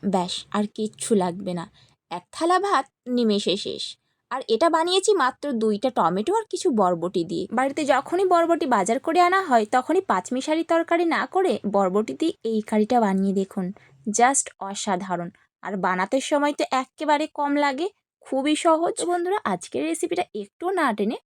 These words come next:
পুরোটা দেখবেন, আপনাদের অনেক উপকারে আসবে। আর ভালো লাগলে অবশ্যই একটা লাইক করে দেবেন, নতুন বন্ধু হয়ে থাকলে একটা সাবস্ক্রাইব করে দেবেন। তো চলুন রেসিপিটা শুরু করা যাক। প্রথমেই এখানে নিয়েছি আড়াইশো গ্রাম বরবটি আর দুইটা মোটা সাইজের টমেটো। টমেটো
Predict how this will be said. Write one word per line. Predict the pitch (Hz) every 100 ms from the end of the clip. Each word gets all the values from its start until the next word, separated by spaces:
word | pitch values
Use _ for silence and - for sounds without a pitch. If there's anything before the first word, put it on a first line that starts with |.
| -
পুরোটা | 311 269 196 196
দেখবেন, | 175 165 208 _ _ -
আপনাদের | - 311 370 339
অনেক | 311 247
উপকারে | 208 196 190 180
আসবে। | - 170
আর | 165 175
ভালো | 175 233
লাগলে | 247 247 - 269
অবশ্যই | 359 381 370
একটা | 339 320
লাইক | 311 302 302
করে | 294 277
দেবেন, | 294 302
নতুন | 190 175 175
বন্ধু | 180 196
হয়ে | 190 220
থাকলে | 226 415
একটা | - -
সাবস্ক্রাইব | 208 - - 165 -
করে | 170 175
দেবেন। | 175 214
তো | 392 403
চলুন | 349 190 180 202
রেসিপিটা | - - 523 -
শুরু | 320 220
করা | 180 170
যাক। | 180 -
প্রথমেই | 180 180 349 453
এখানে | 339 262 240
নিয়েছি | 208 196 - 254
আড়াইশো | 202 - 226
গ্রাম | 214 220 196
বরবটি | 185 185 233 571 - _ -
আর | 220 185
দুইটা | 190 220 392
মোটা | 240 214 -
সাইজের | 208 226 311
টমেটো। | 285 190 170 240
টমেটো | 285 453